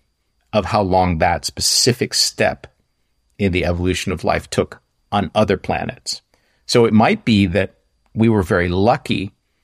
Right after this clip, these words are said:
and even that first step where you go from favorable but lifeless soup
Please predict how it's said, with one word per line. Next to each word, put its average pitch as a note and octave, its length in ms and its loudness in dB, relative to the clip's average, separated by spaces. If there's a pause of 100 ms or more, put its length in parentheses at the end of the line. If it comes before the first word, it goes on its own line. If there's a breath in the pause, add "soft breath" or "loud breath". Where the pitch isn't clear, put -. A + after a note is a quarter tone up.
(220)
and A2+ 180 2
even C3+ 220 2
that A#2 180 2
first A#2+ 360 2
step - 480 -2 (300)
where G2+ 160 2
you F#2+ 80 4
go F#2 220 2
from F2 500 0 (800)
favorable C3 680 0
but G#2 220 0
lifeless G2 520 0
soup - 480 0